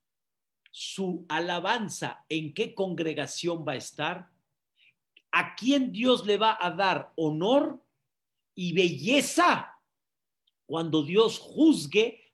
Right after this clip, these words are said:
a la maldad del mundo. ¿A quién? A los hasidim. ¿Quién es ese hasid? Señoras, señores, hay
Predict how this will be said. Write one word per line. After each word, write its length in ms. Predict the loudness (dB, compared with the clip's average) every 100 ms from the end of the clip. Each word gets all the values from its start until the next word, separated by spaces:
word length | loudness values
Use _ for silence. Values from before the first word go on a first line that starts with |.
| _
a 120 | 0
la 140 | 0 0
maldad 680 | -2 -4 -4 -2 -2 -4 -10 _
del 280 | -4 -2 0
mundo. 480 | -2 -2 -2 -8 -16 _ _ _ _ -6
¿A 180 | -6 -2
quién? 340 | 0 0 -2
A 100 | -4
los 220 | -2 -4 -6
hasidim. 440 | -8 -6 -6 -8 -4
¿Quién 160 | -4
es 160 | -2 -4
ese 220 | -8 -10
hasid? 340 | -12 -14 -14 -16 -18 _ _ _ _ -20
Señoras, 760 | -10 -6 -4 -2 -4 -8 -14 -20 _ _ _ _
señores, 800 | -16 -10 -4 0 0 -2 -6 -20 _ _
hay 420 | -6 -4 -4 -8